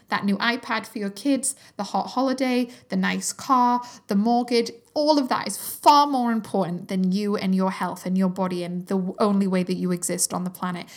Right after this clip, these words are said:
You feeling good, you having a better mood, less bloating, more energy, better hormones,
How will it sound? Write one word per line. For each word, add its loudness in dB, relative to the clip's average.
You 2
feeling 2
good, 0
you -4
having -4
a 0
better 2
mood, -2
less -2
bloating, -2
more 0
energy, -2
better -4
hormones, 0